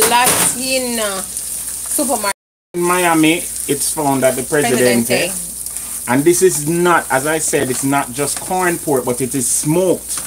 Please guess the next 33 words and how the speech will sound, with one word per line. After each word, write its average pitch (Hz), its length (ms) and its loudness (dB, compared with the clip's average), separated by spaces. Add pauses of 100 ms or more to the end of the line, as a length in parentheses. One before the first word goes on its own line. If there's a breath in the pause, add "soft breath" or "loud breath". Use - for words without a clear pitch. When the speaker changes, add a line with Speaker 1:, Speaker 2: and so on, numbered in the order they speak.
(100)
Speaker 1:
What 269 220 -2
did 330 140 -6
it 277 140 -6
say 180 420 -8
in 196 80 -8
the 202 60 -8
package 190 320 -8
again? 175 200 -4
Speaker 2:
Smoked 147 720 0
pork 131 220 0 (260)
bellies. - 1300 -6
Speaker 1:
Oh. 202 100 -6 (100)
Speaker 2:
So - 1300 -6
it's 143 160 -2
a 160 80 2
little 175 280 2
bit 165 260 4
different 185 420 0
from 165 240 0
the 170 100 2
regular 143 480 4
corn 147 400 -2
pork. 120 320 -2
Speaker 1:
Mm-hmm. - 840 -10
Speaker 2:
All 117 40 -2
right, 135 220 2
this 127 180 -2
is 131 120 -2
smoked - 840 -2
pork 135 180 0 (100)
bellies. 123 480 0
Speaker 1:
And 202 140 -4
it's 208 200 -6